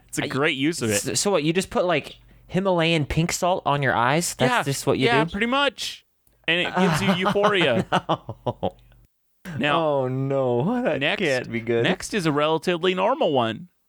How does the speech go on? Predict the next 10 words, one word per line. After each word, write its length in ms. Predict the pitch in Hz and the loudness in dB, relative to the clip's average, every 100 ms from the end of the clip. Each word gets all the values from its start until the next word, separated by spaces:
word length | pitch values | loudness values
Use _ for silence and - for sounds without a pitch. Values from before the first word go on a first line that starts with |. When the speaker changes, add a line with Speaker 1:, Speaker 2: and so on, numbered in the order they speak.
| _ _ - | _ _ -4
Speaker 1:
which 180 | 156 | -2
I 180 | 156 143 | 0 0
literally 380 | 127 175 190 180 | 2 2 2 2
only 180 | 190 185 | 0 0
have 200 | 190 151 | -2 -2
one 220 | 170 202 | -4 -4
sentence 420 | - 214 160 127 | -2 -2 -2 -8
about. 380 | 120 113 107 - _ _ _ | -2 0 0 -2 _ _ _
It's 180 | - 143 | -8 -6
called 360 | - 185 208 | -4 -2 -2